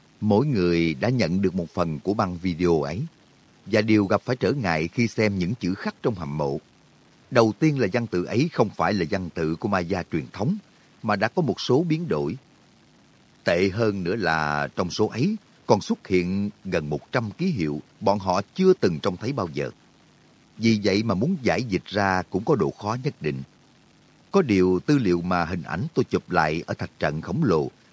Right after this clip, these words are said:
thì đã được dịch ra một phần rồi. Đây, cậu xem thử đi."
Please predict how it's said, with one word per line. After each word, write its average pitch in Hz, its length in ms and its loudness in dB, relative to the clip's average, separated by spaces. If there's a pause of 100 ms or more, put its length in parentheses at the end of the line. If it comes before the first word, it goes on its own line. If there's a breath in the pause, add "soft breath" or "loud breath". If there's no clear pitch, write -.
(120)
thì 95 300 2
đã 95 120 -2
được 98 220 -2
dịch 170 180 0
ra 101 180 -2
một 90 160 -6
phần 78 260 -4
rồi. 71 180 -4 (640)
Đây, 85 140 -2 (800)
cậu 82 120 -2
xem 90 220 -2
thử 73 220 -6
đi." 107 140 -2